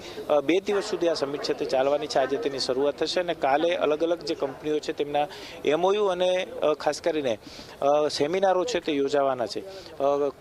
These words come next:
સૌરાષ્ટ્ર કચ્છના જે મોટાભાગના જે, અ, ઇન્ડસ્ટ્રીયલના, અ, જે ચેરમેનો છે તેઓ પણ ઉપસ્થિત રહ્યા છે, પ્રમુખો ઉપસ્થિત રહ્યા, રહ્યા છે. ગુજરાત ચેમ્બર ઓફ કોમર્સના પ્રમુખ છે તેઓ પણ ઉપસ્થિત રહ્યા છે ને,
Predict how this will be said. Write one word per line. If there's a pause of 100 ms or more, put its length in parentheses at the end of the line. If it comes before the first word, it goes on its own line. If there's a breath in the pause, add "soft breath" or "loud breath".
(120)
સૌરાષ્ટ્ર
કચ્છના
જે
મોટાભાગના
જે,
અ,
ઇન્ડસ્ટ્રીયલના, (420 loud breath)
અ,
જે
ચેરમેનો
છે
તેઓ
પણ
ઉપસ્થિત
રહ્યા
છે,
પ્રમુખો
ઉપસ્થિત
રહ્યા,
રહ્યા
છે.
ગુજરાત
ચેમ્બર
ઓફ
કોમર્સના
પ્રમુખ
છે
તેઓ
પણ
ઉપસ્થિત
રહ્યા
છે
ને,